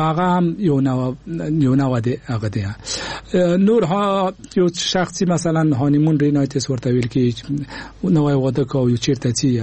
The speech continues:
هغه باندې کیدای شي داسې روزشونه منځته راشي. دغه هم کیدای شي. نور یو تعداد مزمن م-، مرضونه دي چې هغه هم کیدای شي مثلاً تبرکو-، تبرکلوز هم وي، لوپوس هم وي، دا هم،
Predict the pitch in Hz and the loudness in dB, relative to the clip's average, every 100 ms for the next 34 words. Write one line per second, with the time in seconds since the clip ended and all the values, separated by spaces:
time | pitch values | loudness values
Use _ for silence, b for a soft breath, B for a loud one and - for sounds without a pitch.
0 | 117 120 143 139 131 127 - 127 127 - | -2 -2 0 0 0 -2 -2 -2 0 -2
1 | 135 113 117 113 117 - 135 123 120 110 | -4 -4 -2 -2 -4 -2 0 2 2 0
2 | 131 117 - 113 113 B B B B - | -2 -2 -2 -4 -4 B B B B -2
3 | 139 139 139 139 151 139 151 147 - 277 | 0 0 0 0 0 0 0 -2 -6 -10
4 | 277 - 135 135 - 123 135 B B - | -8 -2 0 0 0 0 0 B B -2
5 | 180 220 214 185 180 180 170 170 151 156 | 2 4 4 2 0 0 0 0 0 2
6 | 180 165 160 156 147 143 139 156 156 135 | 2 2 0 0 0 2 0 2 2 2
7 | 135 120 131 120 139 156 151 139 139 135 | 0 -2 -2 -2 0 2 2 0 0 0
8 | 135 - 123 - 285 - - 120 135 127 | 0 0 -4 -8 -18 -16 -4 -2 0 0
9 | 117 113 113 - 147 127 123 123 123 123 | 0 0 0 0 0 2 0 0 -2 -2
10 | 120 117 127 131 131 123 120 110 117 113 | -2 0 0 0 2 2 2 2 0 0
11 | 151 - 131 120 117 113 110 B B B | -2 -2 -2 0 2 0 -4 B B B
12 | 156 175 190 185 | 0 2 2 0